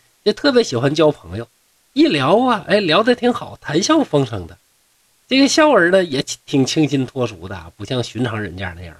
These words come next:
啊，不同凡响啊。两个人呢，就聊的是特别投机，意气相投，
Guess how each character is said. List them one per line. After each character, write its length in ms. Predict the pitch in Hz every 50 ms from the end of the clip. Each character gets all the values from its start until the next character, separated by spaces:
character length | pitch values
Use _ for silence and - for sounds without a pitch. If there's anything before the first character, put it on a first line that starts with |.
| _
啊， 120 | - 98 101 -
不 80 | - 95
同 240 | - - 127 135
凡 260 | 131 - - 95 120 139
响 160 | 123 127 - _ _
啊。 100 | - - _ _ _ _ _ _ _ _ _ _ _ _ _ _ _
两 280 | - 127 160 135 - -
个 80 | 135 196
人 160 | 208 180 156
呢， 100 | 165 165
就 120 | 135 151
聊 360 | 131 113 101 98 92 - 107
的 120 | 135 143 151
是 100 | 123 143
特 220 | - - - 185
别 120 | 139 143 147
投 240 | - - - 123
机， 300 | 127 120 107 95 90 98 -
意 300 | 175 226 285 302 277 196
气 300 | - - - 190 165 143
相 240 | - 147 139 139 139
投， 260 | - - 101 98